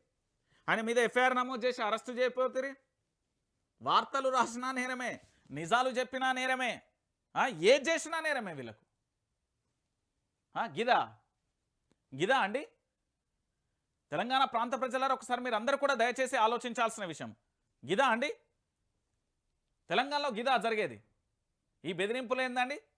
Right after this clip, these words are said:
మరి మా రాష్ట్ర ముఖ్యమంత్రి ఏం చేస్తాడు? ఆ ఎమ్మెల్యే ఏం చేస్తాడు? ఆ జిల్లా మంత్రులు ఏం చేస్తాడు? ఆ జిల్లాకు సంబంధించిన ఎస్పీ ఏం చేస్తాడు? ఒకదాని మీద డిపెండ్ అయి ఉండదు, చాలా చోట్ల డిపెండ్ అయి ఉంటది. ఇంత దారుణంగా, ఇంత ఘోరంగా జర్నలిస్టులను బెదిరించుడు ఏందండి?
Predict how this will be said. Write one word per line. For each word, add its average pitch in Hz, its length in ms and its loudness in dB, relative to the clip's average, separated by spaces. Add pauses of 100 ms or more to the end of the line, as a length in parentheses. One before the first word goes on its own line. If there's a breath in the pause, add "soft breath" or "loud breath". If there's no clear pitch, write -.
(360)
మరి 180 120 2
మా 226 120 6
రాష్ట్ర 240 300 6
ముఖ్యమంత్రి 262 500 -2
ఏం 254 100 -6
చేస్తాడు? 262 240 -2
ఆ 254 60 4
ఎమ్మెల్యే 240 420 0
ఏం 247 120 -6
చేస్తాడు? 254 280 2
ఆ 247 40 2
జిల్లా 208 260 -4
మంత్రులు 220 320 -4
ఏం 247 120 -6
చేస్తాడు? 254 280 -2
ఆ 240 60 2
జిల్లాకు 214 360 0
సంబంధించిన 240 480 -8
ఎస్పీ 208 280 -6
ఏం 247 140 -6
చేస్తాడు? 254 380 -4 (1160)
ఒకదాని 247 340 2
మీద 302 120 -4
డిపెండ్ 294 400 0
అయి 294 100 2
ఉండదు, 262 320 -4 (100)
చాలా 214 260 4
చోట్ల 269 180 -6
డిపెండ్ 269 340 -4
అయి 269 80 2
ఉంటది. 233 360 -6 (1080)
ఇంత 208 280 -2
దారుణంగా, 277 440 2
ఇంత 254 240 -4
ఘోరంగా 262 360 0
జర్నలిస్టులను 247 560 -4
బెదిరించుడు 240 440 -4
ఏందండి? 233 340 -4